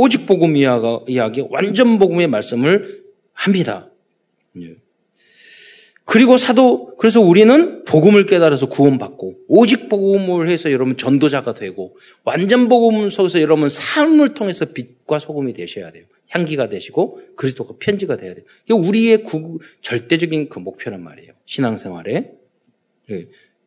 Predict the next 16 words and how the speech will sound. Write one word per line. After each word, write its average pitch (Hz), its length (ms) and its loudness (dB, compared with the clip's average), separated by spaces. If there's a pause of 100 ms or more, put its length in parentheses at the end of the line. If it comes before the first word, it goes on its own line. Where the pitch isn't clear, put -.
여러분 185 260 -2
안 123 240 -2
되더라도 147 640 2
알면 214 960 0
어느 120 240 2
순간 202 460 -8
여러분 104 260 -8
돼-, 98 300 -10 (260)
돼요. 85 300 -14 (1800)
그리고 240 280 4
사도 233 300 2
바울의 208 400 4
기도, 180 220 2 (500)
기도 143 200 0
속에 117 640 0 (400)
보면은요, 123 800 0